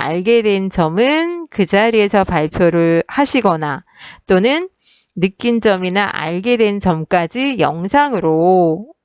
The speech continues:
보여주셔도 됩니다. 그래서 지금 여러분들 할 일이 조금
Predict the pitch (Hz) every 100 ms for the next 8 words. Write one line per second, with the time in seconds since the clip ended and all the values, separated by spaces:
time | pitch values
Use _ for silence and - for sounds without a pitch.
0 | - - 202 262 262 190 - 156 156 165
1 | 190 180 165 - _ - 175 220 240 160
2 | 156 160 - - 175 170 196 190 - -
3 | _ - 180 185 190 254 294 339 _ _
4 | _ 175 175 196 190 180 196 269 285 262
5 | 233 262 - - 233 226 220 226